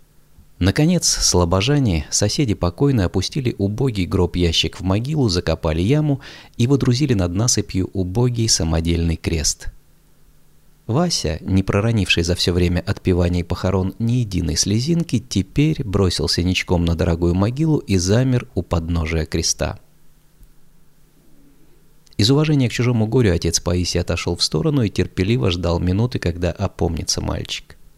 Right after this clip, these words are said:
Ушел старенький псаломщик, ушли слободские соседи и соседки покойницы, пришедшие отдать ей последний долг,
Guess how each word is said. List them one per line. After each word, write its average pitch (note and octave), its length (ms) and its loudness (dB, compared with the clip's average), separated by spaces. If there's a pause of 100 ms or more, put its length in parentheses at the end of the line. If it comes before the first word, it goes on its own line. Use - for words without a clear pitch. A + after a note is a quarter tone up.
(1120)
Ушел E3 240 2
старенький A#2 460 2
псаломщик, G2+ 720 0
ушли A2 260 0
слободские F2 600 0
соседи A#2 480 0
и E2 40 0
соседки - 500 0
покойницы, G#2+ 600 0
пришедшие G2 580 0
отдать F#2 500 -2
ей F2+ 120 0
последний F2+ 520 0
долг, F#2 320 0